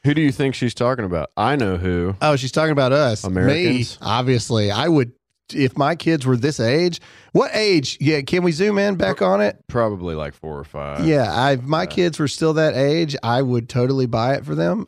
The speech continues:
Speaker 2: And I'd, you know what? I'd buy three. I'd buy three and have all three of them in, like, a convoy <laughs> going down the road.
Speaker 1: I think it says for ages three and up down here.
Speaker 2: Man, I'm telling you,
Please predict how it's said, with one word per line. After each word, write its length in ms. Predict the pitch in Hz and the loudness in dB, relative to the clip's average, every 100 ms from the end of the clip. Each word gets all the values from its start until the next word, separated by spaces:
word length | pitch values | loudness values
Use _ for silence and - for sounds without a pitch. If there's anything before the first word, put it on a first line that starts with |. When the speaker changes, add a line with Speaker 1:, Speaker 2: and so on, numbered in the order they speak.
| - | -6
Speaker 2:
And 520 | 120 117 117 113 110 | -2 0 0 0 -2
I'd, 240 | - 139 143 | 0 -2 0
you 140 | 147 | 0
know 100 | 175 | 2
what? 180 | 165 185 | 2 2
I'd 160 | 175 147 | 0 0
buy 180 | 151 131 | 0 0
three. 420 | 160 165 156 117 _ _ _ - - | -2 0 2 0 _ _ _ -20 -4
I'd 160 | 147 156 | -2 0
buy 180 | 180 160 | 0 0
three 360 | 120 170 170 | 0 2 4
and 80 | 147 | 4
have 160 | 151 139 | 2 2
all 160 | 151 160 | 2 2
three 260 | 151 170 | 0 2
of 60 | 156 | 2
them 180 | 143 131 | 2 2
in, 180 | 143 147 | 0 2
like, 240 | 143 135 | 2 2
a 80 | 127 | 0
convoy 720 | - 151 170 156 131 123 107 - _ - 330 | 0 2 2 2 2 2 0 -4 _ -12 -4
<laughs> 60 | 190 202 - 554 277 - 349 269 | -2 -2 2 2 2 0 0 0
going 460 | 170 220 - 277 262 | 0 0 0 0 0
down 240 | - 170 180 | 2 0 2
the 120 | 180 | 2
road. 200 | 139 151 | 2 0
Speaker 1:
I 140 | - 151 | 0 0
think 40 | 117 | 2
it 80 | - | 0
says 220 | - 110 | 0 -6
for 120 | 101 107 | 0 2
ages 280 | 107 98 - | 2 0 -4
three 240 | 110 110 | 0 0
and 80 | 110 | 2
up 200 | 92 85 | -2 -4
down 280 | 85 85 85 | -4 -4 -4
here. 160 | 87 135 | 0 2
Speaker 2:
Man, 360 | 143 160 170 175 | 2 2 2 2
I'm 140 | 151 143 | 0 0
telling 340 | 156 151 131 | 0 2 2
you, 140 | 113 | 0